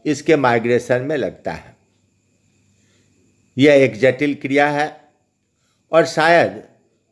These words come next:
इसके माइग्रेशन का कारण लार्वल डेवलपमेंट के लिए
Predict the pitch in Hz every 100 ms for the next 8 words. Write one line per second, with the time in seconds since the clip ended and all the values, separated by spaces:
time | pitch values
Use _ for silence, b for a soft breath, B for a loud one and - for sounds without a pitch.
0 | _ _ _ _ _ _ _ _ _ _
1 | _ _ _ 156 147 175 175 151 143 143
2 | 156 139 175 170 160 147 139 131 147 98
3 | 90 _ _ _ _ _ _ _ _ _
4 | 120 131 147 147 175 160 156 139 147 139
5 | 143 156 156 - 156 135 127